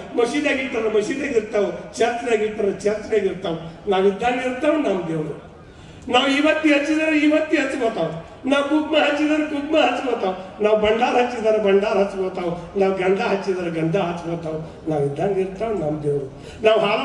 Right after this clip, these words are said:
ತುಪ್ಪ ಸುರಿದ್ರೆ ಕುಡ್ತಾವು, ನಾವ್ ಹೋಳಿಗೆ ಹುಗ್ಗಿ ಮಾಡಿದ್ರೆ ಉಣ್ತಾವು, ನಾವ್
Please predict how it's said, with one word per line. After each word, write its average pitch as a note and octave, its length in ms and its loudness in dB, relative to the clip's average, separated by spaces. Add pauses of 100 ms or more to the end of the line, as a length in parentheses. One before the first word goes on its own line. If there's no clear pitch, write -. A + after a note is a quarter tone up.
ತುಪ್ಪ - 300 -6
ಸುರಿದ್ರೆ B3 440 0
ಕುಡ್ತಾವು, A3 460 0 (500)
ನಾವ್ A3+ 160 6
ಹೋಳಿಗೆ B3+ 320 4
ಹುಗ್ಗಿ C4+ 240 0
ಮಾಡಿದ್ರೆ B3+ 420 0
ಉಣ್ತಾವು, B3+ 380 0 (320)
ನಾವ್ G#3 100 4